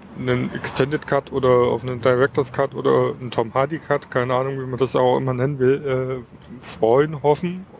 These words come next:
irgendwie. Aber, ähm, schauen wir mal, ob das kommt. Und ob das dann vielleicht sogar R-rated ist oder sowas, weiß man nicht. Ja.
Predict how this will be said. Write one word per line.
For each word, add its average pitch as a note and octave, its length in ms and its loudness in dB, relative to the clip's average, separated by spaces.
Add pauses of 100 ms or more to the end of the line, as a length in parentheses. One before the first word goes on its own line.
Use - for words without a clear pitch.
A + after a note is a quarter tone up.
(220)
irgendwie. E3+ 520 0 (580)
Aber, C3 720 4
ähm, B2+ 280 -10
schauen B2+ 240 0
wir C#3+ 100 2
mal, A#2 120 0
ob A2+ 180 -2
das A#2+ 180 -4
kommt. D#3+ 320 -2 (800)
Und C3 260 0
ob B2+ 200 -2
das C3+ 160 0
dann D3 120 2
vielleicht B2+ 320 2
sogar A#2+ 460 0 (100)
R-rated A#2+ 640 2
ist A#2+ 220 -2
oder A#2+ 180 -2
sowas, A2+ 420 -2 (440)
weiß A2+ 180 0
man A2 160 -6
nicht. F#2 240 -18 (340)
Ja. G#2 140 -2